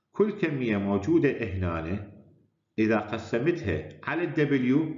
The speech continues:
تطلع ال X مال تلك المادة وين موجودة؟ بالباتوم. وين موجودة؟ بالباتوم. أوكي؟ لاحظوا هنا بما أنه قلنا هذا X بالديستيليت وهذا X بالباتوم،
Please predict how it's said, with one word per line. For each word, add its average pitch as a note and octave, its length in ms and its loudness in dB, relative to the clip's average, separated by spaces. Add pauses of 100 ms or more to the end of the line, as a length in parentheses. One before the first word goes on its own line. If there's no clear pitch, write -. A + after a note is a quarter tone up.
(260)
تطلع A2+ 420 -2
ال C3+ 300 -4
X - 140 -12
مال G2 220 -2
تلك C#3 300 2
المادة B2+ 500 2
وين C3 260 2
موجودة؟ A#2 600 4 (400)
بالباتوم. F#2 920 -2 (420)
وين G2+ 180 0
موجودة؟ G2+ 640 0 (180)
بالباتوم. - 440 -4 (1400)
أوكي؟ A2 600 -4 (920)
لاحظوا C#3 500 0
هنا C3 640 -2
بما D#3+ 320 2
أنه B2 220 0
قلنا A2+ 440 0
هذا A2 440 -2
X - 60 -16 (680)
بالديستيليت F2+ 840 0
وهذا G#2+ 480 0
X - 140 -14
بالباتوم، F2 580 -2